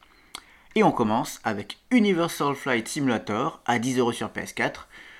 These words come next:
Et ben c'est un flight simulator de Wish en fait. C'est vraiment le flight simulator du pauvre, ça a pas l'air super super.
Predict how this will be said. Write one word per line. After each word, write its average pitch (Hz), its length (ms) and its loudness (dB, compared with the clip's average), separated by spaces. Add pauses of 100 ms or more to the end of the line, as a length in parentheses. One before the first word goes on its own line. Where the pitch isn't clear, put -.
(280)
Et 117 60 -2
ben 131 140 4
c'est 214 160 -2
un 175 80 2
flight 190 240 0
simulator 143 480 2
de 127 60 4
Wish 123 280 0
en 104 60 -2
fait. - 320 -12 (260)
C'est - 240 -2
vraiment 135 460 4
le 123 120 4
flight 127 280 0
simulator 117 420 0
du 104 120 -6
pauvre, 104 460 -2
ça - 180 -12
a - 120 -16 (180)
pas 131 200 0
l'air 127 200 0
super 127 560 -4
super. 113 520 -2